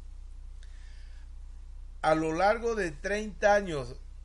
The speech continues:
el concepto de género, sin duda alguna la contribución teórica más significativa del feminismo contemporáneo, se ha convertido en un recurso estratégico para desnaturalizar las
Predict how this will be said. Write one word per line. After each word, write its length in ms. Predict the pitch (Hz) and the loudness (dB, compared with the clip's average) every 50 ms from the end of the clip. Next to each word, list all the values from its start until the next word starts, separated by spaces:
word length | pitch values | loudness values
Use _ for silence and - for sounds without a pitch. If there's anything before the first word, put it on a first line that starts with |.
| - - - | -12 -10 -8
el 280 | - 147 143 135 123 - | -6 -4 -4 -4 -6 -8
concepto 760 | - 123 120 120 120 113 - - 170 180 160 135 156 196 190 | -8 -8 -6 -6 -6 -4 0 4 4 4 4 2 -2 -2 0
de 100 | 190 185 | 0 2
género, 500 | 170 185 185 165 151 170 - 127 123 127 | 2 2 2 0 0 -2 -2 -4 -6 -6
sin 340 | - - - 131 127 120 117 | -8 -8 -8 -8 -10 -8 -4
duda 240 | - 165 175 185 180 | -2 0 2 4 4
alguna 420 | 180 175 170 175 175 170 170 170 | 2 2 0 0 0 2 2 4
la 160 | 165 156 143 | 4 4 4
contribución 720 | 135 135 127 120 123 127 127 127 120 - - 156 160 156 143 | 2 -2 -6 -6 -8 -8 -8 -8 -6 -4 -2 -2 -2 -2 0
teórica 480 | 165 175 165 165 160 165 156 - 143 | 2 2 4 4 2 0 0 0 0
más 260 | 139 135 143 160 170 - | 0 0 0 0 0 0
significativa 1000 | - 190 190 185 170 160 135 127 135 - 131 117 - - 165 196 208 175 156 139 | -2 -4 -4 -6 -6 -6 -6 -6 -4 -2 -2 -2 -2 -4 -4 -2 2 4 4 4
del 160 | 123 123 120 | 4 2 -4
feminismo 720 | 110 - 143 139 139 127 123 120 131 147 160 156 170 170 - | -6 -6 -4 -4 -4 -4 -6 -6 -6 -4 -4 -4 -4 -4 -4
contemporáneo, 800 | 170 160 147 156 160 156 175 175 175 160 143 127 127 135 151 - - - - - - - - - - - - - - - | -4 -4 -4 -4 -4 -2 0 2 4 4 2 2 -2 -8 -8 -10 -10 -12 -12 -12 -12 -12 -12 -12 -10 -10 -12 -12 -12 -10
se 300 | - - - - 156 160 | -10 -8 -4 0 4 6
ha 140 | 165 170 165 | 6 4 4
convertido 760 | - 208 214 214 202 214 208 170 151 139 175 185 190 202 208 | 2 -2 0 2 2 2 2 2 0 -4 -4 -2 0 0 0
en 180 | 202 185 180 185 | 0 -2 -4 -6
un 140 | 185 180 | -6 -6
recurso 880 | - 196 190 185 - - - - - - 202 220 220 214 214 - 233 220 | -4 -2 0 0 -2 -2 -6 -10 -8 -6 -4 -4 -4 -6 -4 -4 -2 -2
estratégico 1300 | 220 - - - - 165 151 135 127 - - 160 165 180 180 190 214 214 - - 208 214 214 214 - - - - - - - - - - - - - | -2 -4 -4 -4 0 2 4 4 4 2 0 2 2 2 2 2 0 -2 -4 -6 -6 -6 -6 -6 -8 -10 -12 -12 -12 -12 -12 -12 -12 -12 -12 -6 0
para 560 | - 143 147 147 147 143 143 143 - - - - - - | 4 6 8 8 8 6 6 4 2 -2 -8 -12 -12 -10
desnaturalizar 1800 | 156 147 143 143 175 175 170 160 - - - - 160 156 156 156 151 151 147 - 147 147 147 143 139 135 127 127 123 - - 156 151 160 170 170 170 | -8 -6 -2 0 2 2 2 2 0 -2 -4 -6 -6 -4 0 2 2 2 0 -2 -6 -2 2 2 2 2 0 -4 -4 -2 2 6 6 8 8 6 4
las 340 | 180 180 180 175 156 - | 0 -2 -2 -4 -4 -6